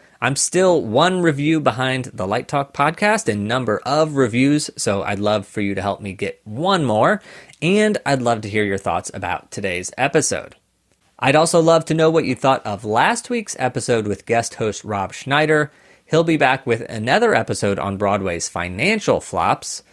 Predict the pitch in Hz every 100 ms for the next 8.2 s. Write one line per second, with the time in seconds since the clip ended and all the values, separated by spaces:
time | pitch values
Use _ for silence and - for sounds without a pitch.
0 | _ - - - 110 101 95 - 110 107
1 | 107 104 101 95 87 - 98 - - -
2 | 170 104 92 90 87 85 98 92 104 123
3 | 101 92 - 95 90 87 - - 95 -
4 | 117 90 101 139 - _ _ _ - 110
5 | 180 170 175 165 131 131 - 160 170 202
6 | 220 117 113 107 113 107 98 98 117 165
7 | 160 135 - 139 139 131 - 127 131 131
8 | 123 123